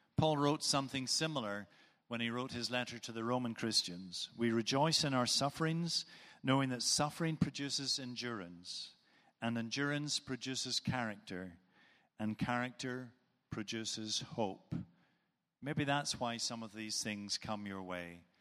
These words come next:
so that you can have the hope that's been produced from your character, that's been produced by showing that endurance that's been,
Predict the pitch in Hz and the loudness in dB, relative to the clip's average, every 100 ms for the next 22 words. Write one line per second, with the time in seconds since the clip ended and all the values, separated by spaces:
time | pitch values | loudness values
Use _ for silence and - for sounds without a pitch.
0 | _ _ _ - - 120 120 117 113 113 | _ _ _ -8 -4 -2 -4 -6 -2 -2
1 | 107 101 101 101 127 98 - 92 - _ | -2 -2 -6 -2 -2 -2 -4 -4 -4 _
2 | _ _ _ _ _ _ _ _ _ - | _ _ _ _ _ _ _ _ _ -6
3 | 104 - 107 101 101 117 110 - - - | -4 -2 -2 -2 -4 -2 -2 -2 -4 -10
4 | _ _ 110 107 104 - - 110 110 98 | _ _ -8 -4 -4 -2 2 4 2 -2
5 | 95 92 90 _ _ _ _ - 101 110 | -6 -6 -10 _ _ _ _ -12 -8 -6
6 | 104 107 95 110 107 - - 101 101 101 | -6 -8 -4 -4 -2 -4 -2 -2 -2 -4
7 | 107 - - 113 107 98 95 98 98 95 | -8 -8 -4 -2 -2 -2 -4 -2 -2 0
8 | 110 98 87 87 87 - - - _ _ | 0 0 -2 -6 -6 -6 -6 -10 _ _
9 | - _ - 101 - 107 104 101 101 | -20 _ -12 -6 -4 -2 -4 -6 -12